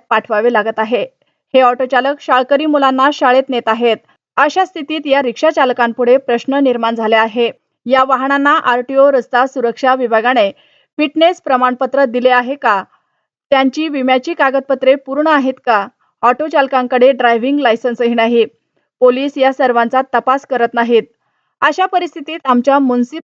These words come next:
प्रतिनिधीने आज सकाळी एक शालेय ऑटो रिक्षा पाहिली, ज्यामध्ये विद्यार्थी तेलंगणातील मिर्झापूरहून देगलूरला जात होते. ऑटोच्या मागील बाजूस फुटबोर्ड लटकत होते.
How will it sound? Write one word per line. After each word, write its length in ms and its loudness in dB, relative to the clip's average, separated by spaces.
प्रतिनिधीने 640 0
आज 260 0
सकाळी 440 0
एक 180 0
शालेय 420 2
ऑटो 320 0
रिक्षा 260 -4
पाहिली, 400 0
ज्यामध्ये 540 0
विद्यार्थी 720 -2
तेलंगणातील 760 0
मिर्झापूरहून 840 -2
देगलूरला 500 2
जात 260 -2
होते. 280 -2
ऑटोच्या 420 0
मागील 320 0
बाजूस 460 -2
फुटबोर्ड 440 0
लटकत 360 -4
होते. 260 0